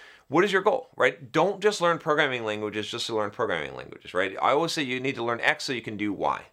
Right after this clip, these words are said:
okay? So what is your why? What are you trying to accomplish here, right? Are you trying to get a new job? Are you trying to make more money?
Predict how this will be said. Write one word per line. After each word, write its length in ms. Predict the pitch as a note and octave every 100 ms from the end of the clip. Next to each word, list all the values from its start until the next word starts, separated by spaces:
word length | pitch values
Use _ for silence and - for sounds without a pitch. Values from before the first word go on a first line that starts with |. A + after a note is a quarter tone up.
| _
okay? 240 | - G#2 - - -
So 120 | -
what 220 | D3 F#3+
is 80 | G3+
your 80 | G3
why? 220 | F3 E2+
What 160 | F#2+ C#3
are 40 |
you 60 | B2+
trying 240 | C3+ B2
to 60 | G#2+
accomplish 460 | A2 G2 - -
here, 120 | -
right? 160 | D#2 G2+
Are 60 | A2
you 60 |
trying 240 | - C#3+ D3
to 40 |
get 140 | C#3
a 20 | C3
new 140 | B2
job? 420 | B2 A#2 A#2+ A#2
Are 60 | G2
you 60 |
trying 180 | - A#2
to 60 | A#2
make 140 | A#2
more 200 | A#2+ A2+
money? 400 | G#2+ G#2+ G#2 G#2